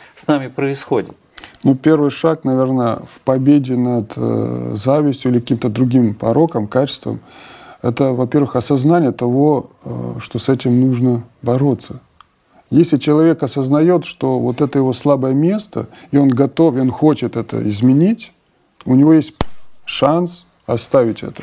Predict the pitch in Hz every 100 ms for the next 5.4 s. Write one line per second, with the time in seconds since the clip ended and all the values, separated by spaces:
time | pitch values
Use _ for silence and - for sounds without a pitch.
0 | - 151 147 147 139 156 202 202 165 -
1 | 156 147 135 - 110 104 117 147 180 135
2 | 120 123 - 151 139 131 135 135 104 98
3 | 104 123 113 147 127 123 107 - 107 143
4 | 180 147 107 - 104 120 123 - 127 120
5 | 95 98 -